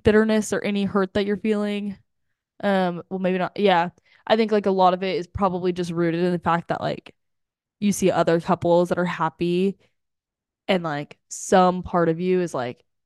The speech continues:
"Why do they have that and I don't? Like, I deserve somebody like that." And it's like, "I'm so sorry. No, you don't.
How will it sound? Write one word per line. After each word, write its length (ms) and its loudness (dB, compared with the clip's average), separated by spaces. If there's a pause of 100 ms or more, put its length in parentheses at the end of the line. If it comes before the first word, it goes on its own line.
(240)
"Why 340 2
do 100 2
they 160 0
have 260 -4
that 220 0
and 120 -8
I 160 -8
don't? 460 -6 (100)
Like, 260 -2 (220)
I 160 0
deserve 360 -2
somebody 300 0
like 220 0
that." 440 2
And 120 4
it's 140 -2
like, 280 -4 (560)
"I'm 180 -4
so 160 2
sorry. 440 4 (180)
No, 200 10
you 180 6
don't. 380 -2